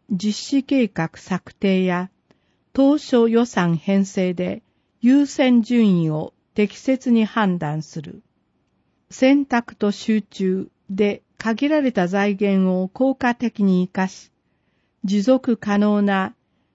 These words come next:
市政運営を実現していく。基本目標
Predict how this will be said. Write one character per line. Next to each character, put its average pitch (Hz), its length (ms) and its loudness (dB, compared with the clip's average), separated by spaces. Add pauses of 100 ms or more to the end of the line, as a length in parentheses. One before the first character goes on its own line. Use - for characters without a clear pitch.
(200)
市 - 160 -8
政 294 440 0
運 262 280 4
営 165 180 2
を 151 380 -6
実 175 360 -4
現 185 320 0
し - 120 -16
て 160 160 -6
い 143 100 -6
く。 - 300 -16 (2750)
基 214 140 2
本 262 360 4
目 233 260 2
標 - 500 -4